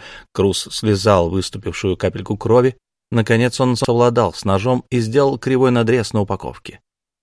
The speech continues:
Но сперва вытер туалетной бумагой капли воды с пластика.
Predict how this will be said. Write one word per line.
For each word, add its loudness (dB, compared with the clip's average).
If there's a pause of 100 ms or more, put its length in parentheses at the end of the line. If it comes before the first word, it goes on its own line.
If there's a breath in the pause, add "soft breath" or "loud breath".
(540)
Но 2
сперва 0
вытер 0
туалетной 0
бумагой 2
капли -2
воды 0
с -12
пластика. -14